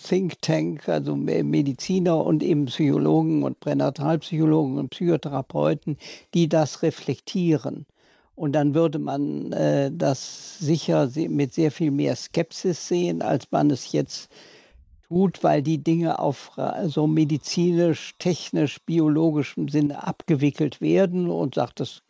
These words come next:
klappt doch, dann kann ja doch kein Problem bestehen. Also die,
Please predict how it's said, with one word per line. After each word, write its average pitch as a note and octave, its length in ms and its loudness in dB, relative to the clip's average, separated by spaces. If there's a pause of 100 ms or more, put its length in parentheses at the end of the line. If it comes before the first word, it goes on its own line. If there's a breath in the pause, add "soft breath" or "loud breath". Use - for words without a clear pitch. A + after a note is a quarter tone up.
klappt - 400 -2
doch, C#3+ 160 -4
dann B2 360 -6
kann D3 220 -4
ja C3+ 140 0
doch C3 220 -6
kein C3 260 -6
Problem C#3 500 -2 (500 loud breath)
bestehen. D3+ 520 0
Also C#3+ 240 0
die, C3+ 300 2